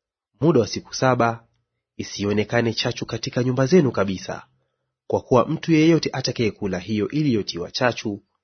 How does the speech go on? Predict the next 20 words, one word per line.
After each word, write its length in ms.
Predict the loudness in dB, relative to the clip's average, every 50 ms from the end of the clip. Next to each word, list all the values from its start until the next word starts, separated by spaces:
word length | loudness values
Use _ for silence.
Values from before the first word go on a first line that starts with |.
| _ _ _ _ _ _ _ _ _ _
nafsi 320 | -10 -10 -10 -8 -8 -8 -8
hiyo 380 | -6 -2 0 2 2 2 2
atakataliwa 680 | -2 -6 -6 -8 -8 -8 -8 -4 -4 -2 0 0 0 -2
mbali 280 | -2 -2 -2 0 0 0
na 120 | -2 -2
mkutano 460 | -4 -4 -8 -12 -6 -2 -2 0 0 0
wa 60 | 0
Israeli, 580 | -2 0 0 0 0 0 0 -4 -6 -12 -16 _ _ _ _ _ _ _ _ _ _ _ -10
akiwa 340 | -10 -6 0 2 4 4
mwenye 220 | 4 2 -2 -2 -4
kukaa 320 | -6 -8 -4 -2 -2 0
hali 240 | 2 2 2 2 2
ya 80 | 0 -2
ugeni, 520 | 0 2 2 2 4 2 -2 -4 -6 _ _ _ _ _ _ _ _ _ _ -6
au 240 | -4 -2 -2 -2
akiwa 320 | -4 -6 -4 -2 0 0 0
mtu 220 | -2 -6 -6 -6
aliyezaliwa 500 | -4 -2 -2 -2 0 0 2 4 4 2
katika 380 | 2 -2 -6 -6 -6 -6 -6 -6
nchi. 440 | -6 -6 -6 -8 -8 -10 -14 _